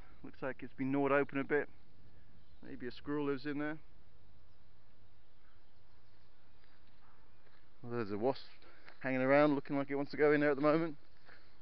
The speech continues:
And then we've got stacks of piles of wood. And as anybody knows, timber like this, great resource for living creatures. Gives them a bit of shelter, protection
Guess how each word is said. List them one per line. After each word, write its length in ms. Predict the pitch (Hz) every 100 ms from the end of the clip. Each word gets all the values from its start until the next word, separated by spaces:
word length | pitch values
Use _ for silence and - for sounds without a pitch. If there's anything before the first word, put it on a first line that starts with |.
| - - - - - - - - - - - - - - - - - - - - - - - - - - -
And 220 | - 175 175
then 140 | 165
we've 100 | 151
got 160 | 127 -
stacks 400 | - 139 - 131
of 100 | -
piles 300 | 135 123 117
of 80 | 110
wood. 200 | 110 - - - - -
And 80 | 147
as 100 | 143
anybody 320 | 156 139 127
knows, 260 | 123 110 101 - - - - - - - -
timber 200 | 180 143
like 160 | 135 127
this, 220 | 151 139 - - - - -
great 300 | 143 160 135
resource 440 | 127 123 143 143 - - -
for 80 | 120
living 240 | 135 135
creatures. 600 | 131 147 131 156 147 - - - - - - - - -
Gives 120 | 127
them 120 | 123
a 40 |
bit 160 | 110 127
of 80 | 120
shelter, 600 | - 147 139 156 147 147
protection 680 | - - 151 - 156 151 151